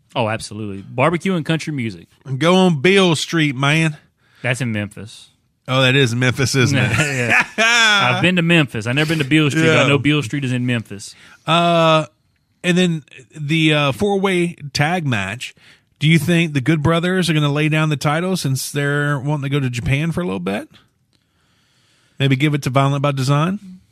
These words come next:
Speaker 1: Well, Violent by Design is the champs.
Speaker 2: Oh, they are?
Speaker 1: Yeah.
Speaker 2: Are you
Speaker 1: Violent,
Speaker 2: sure?
Speaker 1: yeah, that's what it says right here. They have the C next to their name.
Speaker 2: Oh,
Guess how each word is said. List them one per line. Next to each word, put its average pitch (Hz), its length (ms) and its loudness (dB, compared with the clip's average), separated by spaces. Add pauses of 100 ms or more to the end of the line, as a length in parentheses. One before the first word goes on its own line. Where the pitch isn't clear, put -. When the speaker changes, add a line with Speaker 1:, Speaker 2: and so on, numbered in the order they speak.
(1040)
Speaker 1:
Well, 135 300 -2
Violent 143 400 -4
by 151 140 0
Design 139 500 -4
is 120 120 -6
the 113 60 -14
champs. - 580 -12 (520)
Speaker 2:
Oh, 143 100 4
they 135 120 4
are? 175 240 2 (100)
Speaker 1:
Yeah. 143 240 -2
Speaker 2:
Are 107 60 -14 (1120)
you - 60 -12
Speaker 1:
Violent, 165 360 0
Speaker 2:
sure? 131 80 -14
Speaker 1:
yeah, 131 100 -12 (180)
that's 113 140 -8
what 127 60 -8
it 117 80 -8
says 127 180 -4
right 120 120 -4
here. 147 100 -6
They 143 100 -6
have 117 120 -4
the 113 60 -10
C 143 180 -6
next 131 220 -6
to - 80 -18
their 120 120 -6
name. 143 280 -8 (120)
Speaker 2:
Oh, 220 280 -4